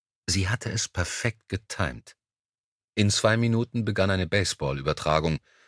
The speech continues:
und viele Leute würden umschalten. Ralph Brooks Gesichtsausdruck nach zu urteilen,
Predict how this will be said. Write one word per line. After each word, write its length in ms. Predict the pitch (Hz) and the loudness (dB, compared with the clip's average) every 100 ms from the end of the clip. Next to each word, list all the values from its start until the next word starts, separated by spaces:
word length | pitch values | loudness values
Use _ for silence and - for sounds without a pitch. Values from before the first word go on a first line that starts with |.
| _ | _
und 180 | 117 113 | -2 0
viele 240 | 151 123 | 2 2
Leute 340 | 101 95 98 90 | 4 2 2 0
würden 240 | 92 92 | 0 -2
umschalten. 760 | - 92 - - 64 64 58 - _ _ _ _ _ _ _ | -4 -6 -4 -6 -6 -6 -10 -12 _ _ _ _ _ _ _
Ralph 300 | 92 107 110 | 2 4 2
Brooks 320 | - 117 - - | 2 2 0 0
Gesichtsausdruck 840 | 104 101 - - 92 - 95 87 | 2 2 0 -2 -2 0 -2 -2
nach 180 | 92 85 | 0 0
zu 180 | - 90 | -2 0
urteilen, 460 | 90 - 85 87 | 0 2 4 2